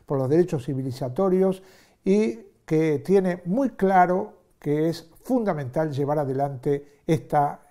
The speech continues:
eh, este pedido que se le hace también al presidente Alberto Fernández.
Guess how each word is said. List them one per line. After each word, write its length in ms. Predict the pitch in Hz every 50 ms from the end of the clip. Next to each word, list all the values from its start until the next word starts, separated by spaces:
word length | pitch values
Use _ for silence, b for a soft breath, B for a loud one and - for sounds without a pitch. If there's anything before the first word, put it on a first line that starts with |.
| _
eh, 360 | - 127 127 123 123 123 - - -
este 200 | - 135 - 160
pedido 680 | 127 151 143 139 175 214 202 180 185 185 190 190 190 B B B B B B B
que 460 | - 156 160 165 196 - - - _ _ _
se 200 | - - 160 139
le 120 | 143 160
hace 220 | 165 151 - 175 160
también 460 | - 143 131 131 143 147 147 151 - -
al 160 | - 143 127
presidente 760 | 127 135 127 123 - 131 123 139 139 135 127 123 147 143 - -
Alberto 400 | - 139 131 143 135 127 131 123
Fernández. 500 | 110 - 110 107 107 98 92 95 - -